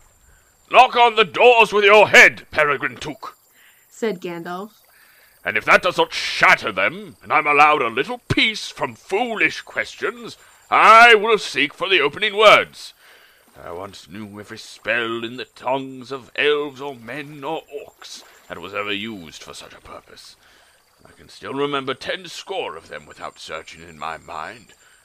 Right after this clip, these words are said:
Speaker 1: but only a few trials, I think, will be needed. I shall not have to call on Gimli for words of the secret dwarf tongue that they teach to none. The opening words were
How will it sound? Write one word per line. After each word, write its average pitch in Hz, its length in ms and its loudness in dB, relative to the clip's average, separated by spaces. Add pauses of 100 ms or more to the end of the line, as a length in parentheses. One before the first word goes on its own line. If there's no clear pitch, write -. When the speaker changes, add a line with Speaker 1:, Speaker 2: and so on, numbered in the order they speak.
(180)
Speaker 1:
but - 120 -20
only 78 220 -18
a - 40 -14
few 104 160 -20
trials, 90 600 -4
I 65 100 -18
think, 78 300 -20
will 87 60 -20
be 98 160 -20
needed. 101 400 -20 (520)
I - 80 -20
shall 95 240 -12
not 117 180 -8
have 113 160 -14
to 135 140 -12
call 123 300 -8
on 127 200 -8
Gimli 98 580 -12 (100)
for 85 240 -16
words 92 380 -12
of 80 100 -20
the 82 80 -20
secret - 420 -20
dwarf 85 420 -14
tongue 87 340 -18
that 85 140 -20
they 69 100 -18
teach - 320 -20
to 78 100 -20
none. 80 420 -20 (640)
The - 120 -20
opening 131 460 -10
words 147 400 -2
were 160 140 -8